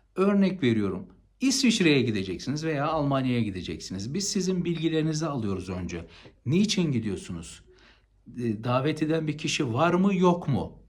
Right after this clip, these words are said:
Gidiş amacınız nedir? E, Türkiye'de ne iş yapıyorsunuz? E, bir sosyal güvenceniz var mı? Özellikle Schengen vizesinde ana tema, ana konu, e,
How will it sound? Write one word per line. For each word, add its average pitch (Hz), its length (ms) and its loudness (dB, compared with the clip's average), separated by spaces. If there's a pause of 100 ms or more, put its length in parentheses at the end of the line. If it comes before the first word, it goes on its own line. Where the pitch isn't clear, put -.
Gidiş 143 340 0
amacınız 180 500 2
nedir? 101 460 -2 (380)
E, 104 300 -4
Türkiye'de 202 600 0
ne 233 100 10
iş - 200 6
yapıyorsunuz? 101 760 -4 (440)
E, 113 60 -6 (540)
bir 143 100 -6
sosyal 175 480 -2
güvenceniz 165 720 0
var 143 200 0
mı? 98 240 -4
Özellikle 185 460 -2
Schengen 190 480 0
vizesinde 107 640 -2 (320)
ana 185 360 0
tema, 110 440 -2
ana 175 360 -2
konu, 110 460 -2 (480)
e, 107 480 2